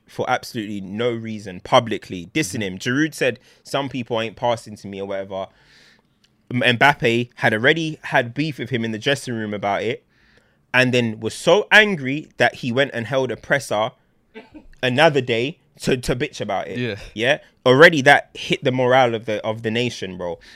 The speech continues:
Speaker 1: If you guys see, if you see when Vieira was talking on I T V, every single time he was on I T V, he was saying, "This team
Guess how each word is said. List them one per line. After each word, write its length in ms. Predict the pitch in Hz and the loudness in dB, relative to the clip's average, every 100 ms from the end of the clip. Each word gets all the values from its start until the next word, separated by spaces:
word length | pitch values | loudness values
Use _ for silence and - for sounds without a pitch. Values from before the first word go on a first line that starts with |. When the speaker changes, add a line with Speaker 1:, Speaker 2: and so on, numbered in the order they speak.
| - | -10
Speaker 1:
If 160 | - 117 | -6 -2
you 140 | 160 | -2
guys 260 | 175 180 160 | 2 2 2
see, 200 | - 147 | -2 -4
if 120 | 110 | -4
you 120 | 147 | -6
see 220 | 156 - 156 | -6 -4 -2
when 220 | 131 120 | 0 -2
Vieira 520 | 117 120 127 107 98 | 0 4 6 4 2
was 120 | 95 | -2
talking 340 | - 131 117 107 | -4 -6 -4 -6
on 100 | 98 | 0
I 160 | 117 117 | 0 0
T 220 | - 110 | -2 -6
V, 240 | 110 95 - - - _ _ - | -6 -8 -12 -20 -20 _ _ 2
every 300 | 135 143 156 | 4 4 0
single 420 | 143 147 131 127 123 _ _ | -2 -2 0 -2 -4 _ _
time 280 | - 131 117 | 0 2 2
he 60 | 113 | 0
was 100 | 107 | 0
on 60 | |
I 100 | 110 | -2
T 140 | 110 113 | -2 -4
V, 240 | 107 110 - _ _ - | -4 -6 -8 _ _ -8
he 60 | |
was 80 | 110 | -6
saying, 180 | 120 107 | -4 -2
"This 160 | 120 - | -4 -4
team 380 | - 117 110 | -6 -4 -4